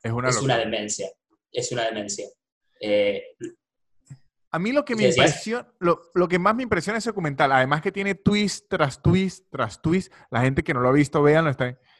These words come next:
Speaker 1: Netflix, es que todo lo que ocurre en ese documental, que es una locura,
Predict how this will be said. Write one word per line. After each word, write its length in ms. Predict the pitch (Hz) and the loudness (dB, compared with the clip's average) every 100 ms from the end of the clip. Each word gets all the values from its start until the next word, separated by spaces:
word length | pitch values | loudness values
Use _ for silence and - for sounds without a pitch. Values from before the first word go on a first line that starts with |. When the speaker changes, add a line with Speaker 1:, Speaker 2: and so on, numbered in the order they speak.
| _ | _
Speaker 1:
Netflix, 680 | 147 156 165 139 170 156 - | -8 -2 -2 -2 -8 -10 -10
es 380 | - 220 240 - _ _ _ _ _ _ _ _ _ - | -2 0 -2 -10 _ _ _ _ _ _ _ _ _ -4
que 140 | 185 160 _ - | -4 -4 _ 2
todo 480 | 233 254 262 254 - | 4 4 2 -2 2
lo 220 | 165 151 | 2 2
que 80 | 151 | 0
ocurre 400 | 135 185 202 208 | -2 -2 -2 -2
en 100 | 190 | -4
ese 180 | 175 196 | -4 -6
documental, 680 | 160 131 120 117 127 107 | -4 -4 -4 -2 -2 -2
que 100 | - | -6
es 160 | 147 - - | -8 -6 -4
una 280 | 190 185 | -2 0
locura, 680 | 185 143 - 190 214 226 226 | 0 0 -2 -4 -2 -2 -6